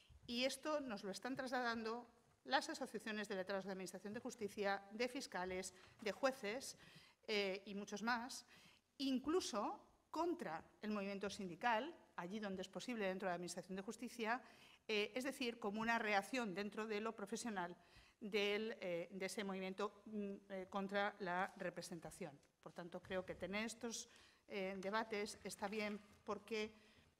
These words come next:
eh, creo que no debemos confundir, eh, mayor transparencia, mayor participación, que eso es bueno hacerlo y es ir a avanzar en la sociedad,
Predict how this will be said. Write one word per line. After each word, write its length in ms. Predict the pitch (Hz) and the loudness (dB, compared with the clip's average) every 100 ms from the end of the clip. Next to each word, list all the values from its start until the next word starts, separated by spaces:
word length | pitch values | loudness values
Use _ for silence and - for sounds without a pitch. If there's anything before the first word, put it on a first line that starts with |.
| - | -8
eh, 140 | 214 185 | -6 0
creo 220 | 233 226 | 0 2
que 100 | 226 | 0
no 180 | 214 240 | 0 2
debemos 380 | 240 226 214 | 0 0 -2
confundir, 760 | 214 196 196 185 220 214 214 - | -2 -6 -4 -4 2 0 0 -10
eh, 160 | 180 170 | -6 -4
mayor 240 | 170 180 | -2 -2
transparencia, 580 | 214 220 - 202 202 196 | -2 -4 0 0 0 -2
mayor 240 | 202 190 196 | -2 0 0
participación, 760 | 202 202 208 196 185 214 196 | 0 -2 -4 -4 0 0 -2
que 180 | 190 175 | -2 -4
eso 220 | 180 202 | -4 -4
es 160 | 175 170 | -4 -2
bueno 240 | 185 180 | -2 -2
hacerlo 420 | 160 220 214 190 | -2 0 0 0
y 140 | 185 180 | -2 -4
es 180 | 180 208 | -6 -4
ir 80 | |
a 40 | 180 | -2
avanzar 300 | 170 175 185 | -2 -2 -2
en 100 | 180 | -2
la 80 | 180 | -4
sociedad, 480 | 202 - 190 190 | -4 -2 2 2